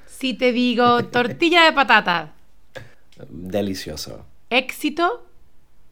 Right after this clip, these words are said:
Speaker 2: Lo que tú quieras.
Speaker 1: Pues yo creo que, oye, has sido contundente, no te has ido por las ramas, pero yo creo que un poquito ahí de, de, de Samuel Hope se ha respirado con esto que has contestado, ¿eh?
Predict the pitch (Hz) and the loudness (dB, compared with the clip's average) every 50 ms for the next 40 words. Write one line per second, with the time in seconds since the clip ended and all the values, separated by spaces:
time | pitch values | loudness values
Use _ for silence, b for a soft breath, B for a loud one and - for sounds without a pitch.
0 | - b b b b b b b - - 69 78 - - 73 67 71 67 69 - | -20 b b b b b b b -18 -16 -14 -14 -14 -14 -14 -14 -14 -16 -14 -14
1 | 73 71 69 67 - - - - - - 208 185 160 196 240 247 - 320 302 262 | -14 -14 -14 -16 -16 -18 -20 -20 -12 -8 -8 -4 -2 -2 -2 0 2 4 4 6
2 | 262 277 285 302 262 208 208 226 254 226 190 196 190 196 - 247 254 254 247 247 | 6 4 4 2 0 2 2 2 2 2 0 0 -2 -4 -6 -2 0 0 2 2
3 | 240 240 226 220 214 202 185 180 - 214 214 208 190 190 190 196 190 185 185 190 | 0 0 0 0 -2 -2 -4 -6 -4 -4 -4 -2 -4 -4 -4 -4 -4 -4 -4 -4
4 | 202 214 220 233 302 311 254 226 202 214 214 214 214 226 220 214 185 208 202 190 | -4 -4 -2 -2 -2 -2 -2 -2 -2 -2 0 0 0 0 0 -2 -2 -2 -2 -2
5 | 190 170 170 180 185 220 240 - 220 185 170 185 180 185 196 214 220 202 254 240 | -2 -2 0 0 0 0 -2 -2 -4 -4 -4 -4 -4 -2 -2 -2 -2 -2 -2 -2
6 | 214 190 214 202 185 226 185 220 214 214 220 214 208 208 208 202 202 196 196 196 | -2 -2 -4 -6 -6 -4 -2 -2 0 0 0 0 0 0 0 0 0 -2 -2 -6
7 | - 196 175 196 190 185 185 - - 208 214 202 202 196 180 202 214 220 220 - | -10 -10 -10 -8 -6 -8 -8 -2 -2 0 0 0 0 0 0 0 0 -2 -2 -2
8 | - 214 180 170 185 208 208 - 202 175 185 185 196 220 226 214 190 - 180 180 | 2 2 2 2 0 -4 -4 -4 -4 0 2 4 4 4 2 0 -2 -4 -6 -6
9 | 175 - 208 208 208 - 240 208 - 139 - - 190 196 196 160 139 147 180 - | -6 -4 -4 -4 -4 -4 -6 -6 -6 -10 -8 -2 -2 -2 0 -2 -4 -8 -10 -12